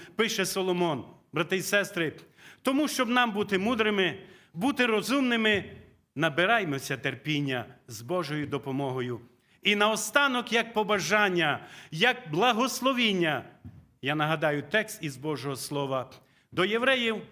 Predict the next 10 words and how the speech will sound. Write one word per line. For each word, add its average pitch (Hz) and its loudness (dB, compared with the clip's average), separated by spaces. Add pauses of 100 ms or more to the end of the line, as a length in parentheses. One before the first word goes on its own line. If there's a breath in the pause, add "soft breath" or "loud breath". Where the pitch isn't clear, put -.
(280)
апостол 151 -2
Павло 135 -4
каже 170 0
такі 147 -6
слова 139 -2
до 127 -8
віруючих 151 -6
людей: 131 -6
«І 165 -4
так, 190 -2